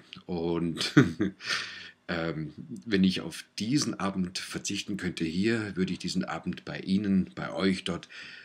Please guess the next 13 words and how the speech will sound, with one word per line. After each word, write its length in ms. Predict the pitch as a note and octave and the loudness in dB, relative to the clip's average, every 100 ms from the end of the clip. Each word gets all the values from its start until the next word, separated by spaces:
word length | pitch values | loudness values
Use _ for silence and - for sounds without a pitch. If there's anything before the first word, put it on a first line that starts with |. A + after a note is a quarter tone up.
| - | -12
wahnsinnig 600 | D#2 F2+ D#2+ D2 D2 - | -6 -4 -4 -6 -6 -6
gerne 340 | D#2+ E2 D#2+ - - - - _ _ - - - - | -4 -2 -2 -4 -10 -16 -20 _ _ -20 -20 -20 -10
mit 180 | E2+ - | -8 -6
euch 180 | - C#2 | -6 -6
feiern. 460 | - C#2+ C2 C2 - - - | -4 -4 -6 -8 -12 -4 -4
Ja, 160 | - - - - | -4 -8 -20 -2
herzlichen 360 | G#2+ B2 A2 F#2+ | 0 2 2 2
Dank. 360 | A#2 - - - | 2 2 -2 0
Ich 220 | G#2 - | 0 0
hoffe 200 | A2+ G2+ | -2 -4
auf 140 | - | -2
ein 140 | F2 E2 | -2 0
Wiedersehen. 520 | G2+ G#2+ G#2 G2 | 0 0 0 0